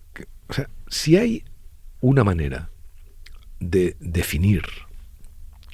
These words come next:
lo que Rusia está haciendo en el mundo, o sea, está haciendo primero con sus propios ciudadanos, ¿vale? Y está haciendo con los ucranianos,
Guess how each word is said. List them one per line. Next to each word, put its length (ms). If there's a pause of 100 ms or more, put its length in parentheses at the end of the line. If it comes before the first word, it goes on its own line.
(140)
lo 260
que 600 (200)
Rusia 640 (560)
está 200
haciendo 460 (600)
en 120
el 120
mundo, 540 (480)
o 40
sea, 100
está 160
haciendo 220
primero 280
con 160
sus 180
propios 380
ciudadanos, 420 (640)
¿vale? 220 (1200)
Y 200
está 440
haciendo 640 (240)
con 240
los 180
ucranianos, 640